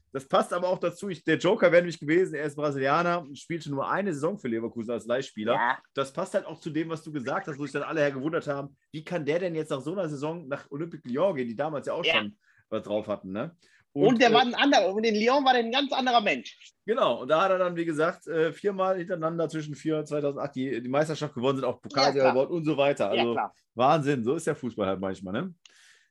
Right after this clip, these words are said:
Speaker 1: Frage sieben. Wir bleiben, das kann ich schon sagen, bei den Brasilianern.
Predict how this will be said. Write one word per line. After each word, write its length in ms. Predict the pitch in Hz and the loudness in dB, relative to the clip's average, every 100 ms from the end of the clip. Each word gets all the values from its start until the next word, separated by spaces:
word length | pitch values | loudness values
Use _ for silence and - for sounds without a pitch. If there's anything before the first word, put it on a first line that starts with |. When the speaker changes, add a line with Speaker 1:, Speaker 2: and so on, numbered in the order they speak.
| _ _ - | _ _ -20
Speaker 1:
Frage 640 | _ - - 147 165 185 151 | _ -4 4 6 6 4 0
sieben. 920 | 120 214 330 196 131 104 87 82 80 _ _ _ _ _ _ _ _ _ | -2 -6 0 4 4 4 -4 -10 -16 _ _ _ _ _ _ _ _ _
Wir 160 | 113 104 | -8 -8
bleiben, 760 | 110 120 143 185 180 190 190 | -2 2 4 4 2 2 0
das 200 | 151 131 | -2 -2
kann 240 | - 139 139 | -4 -4 -2
ich 100 | 135 | -2
schon 160 | 131 | 0
sagen, 300 | 107 135 151 | 2 0 0
bei 120 | 139 | -2
den 140 | 131 120 | -2 0
Brasilianern. 920 | 117 113 117 143 185 113 139 277 | 0 0 2 4 4 2 0 -2